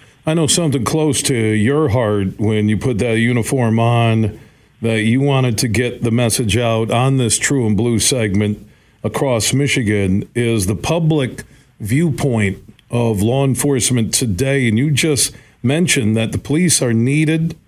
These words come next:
uh, and revered in terms of what they do. And a lot of people don't hear that story about you helping out an elderly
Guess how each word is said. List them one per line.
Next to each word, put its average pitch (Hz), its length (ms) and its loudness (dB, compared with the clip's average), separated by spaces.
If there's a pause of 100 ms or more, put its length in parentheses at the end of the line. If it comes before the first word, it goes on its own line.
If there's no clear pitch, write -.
(460)
uh, 117 40 0
and 135 380 0
revered 120 840 0 (220)
in 120 140 0
terms 143 340 0
of 127 60 0
what 143 260 0
they 135 180 0
do. 151 420 2
And 135 80 2
a 127 60 2
lot 139 220 2
of 120 80 -2
people 127 320 -2
don't 127 280 0
hear 170 200 2
that 127 180 0
story 113 300 0
about 110 180 0
you 113 220 2
helping 120 280 0
out 117 160 2
an 113 120 0
elderly 113 520 0